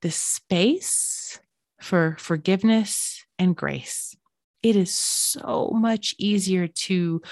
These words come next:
forgive the little things, the minor annoyances, those, those little mistakes that we all make when we spend time really celebrating and appreciating the things that are going well. When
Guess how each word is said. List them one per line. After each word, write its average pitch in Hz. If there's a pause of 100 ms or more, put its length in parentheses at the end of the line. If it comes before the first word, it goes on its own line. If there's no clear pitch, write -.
(180)
forgive 160
the 156
little 175
things, 160
the 165
minor 170
annoyances, 160
those, 196 (160)
those 202
little 226
mistakes -
that -
we 190
all 180
make 170 (380)
when 175
we 185
spend 180
time 202 (320)
really 185
celebrating 160
and 160
appreciating 156
the 143
things 143
that 143
are 135
going 127
well. 135 (200)
When 175